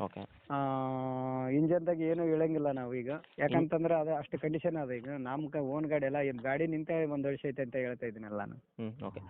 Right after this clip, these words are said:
Speaker 1: ಇಂಜನ್
Speaker 2: ಹ್ಮ್.
Speaker 1: ಕೆಲ್ಸ ಆಗೈತ್ರಿ, ಏನ್ ಸಿವಿಲ್ ಇಂಜನ್ ಐತ್ರಿ?
Speaker 2: ಇಲ್ಲ, ಇಲ್ಲ ಸರ್, ನಾ ಸಿವಿಲ್ ಇಂಜನ್ ಹಂಗೆ ಅದ ಸರ್. ನಾನು, ನಾನ್ ತಂದ್ಮೇಲೆ ಅಂತ ಇವತ್ತವರೆಗೆ ನಾ ಯಾವ ಕೆಲ್ಸ ಮಾಡ್ಸಿಲ್ಲ ಸರ್.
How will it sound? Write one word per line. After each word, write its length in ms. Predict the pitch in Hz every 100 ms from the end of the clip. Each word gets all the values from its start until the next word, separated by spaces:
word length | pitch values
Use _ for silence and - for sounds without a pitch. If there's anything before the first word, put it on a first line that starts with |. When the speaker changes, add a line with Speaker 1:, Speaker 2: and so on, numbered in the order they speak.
| - -
Speaker 1:
ಇಂಜನ್ 280 | 131 143 165
Speaker 2:
ಹ್ಮ್. 100 | 131
Speaker 1:
ಕೆಲ್ಸ 200 | 123 127
ಆಗೈತ್ರಿ, 340 | 147 147 143
ಏನ್ 160 | 160 180
ಸಿವಿಲ್ 240 | 147 143
ಇಂಜನ್ 180 | 139 139
ಐತ್ರಿ? 200 | 120 101 110 -
Speaker 2:
ಇಲ್ಲ, 320 | 196 180 170
ಇಲ್ಲ 200 | 160 147
ಸರ್, 320 | 135 139 127 131
ನಾ 220 | 139 147
ಸಿವಿಲ್ 300 | 156 160 151
ಇಂಜನ್ 240 | 147 143
ಹಂಗೆ 180 | 131 135
ಅದ 160 | 127 120
ಸರ್. 200 | 131 120
ನಾನು, 340 | 135 156 151
ನಾನ್ 280 | 147 165 175
ತಂದ್ಮೇಲೆ 380 | 170 175 170 170
ಅಂತ 140 | 165
ಇವತ್ತವರೆಗೆ 480 | 160 165 165 165 151
ನಾ 120 | 147
ಯಾವ 220 | 135 143
ಕೆಲ್ಸ 280 | 143 135 143 123
ಮಾಡ್ಸಿಲ್ಲ 300 | 117 123 110
ಸರ್. 160 | 120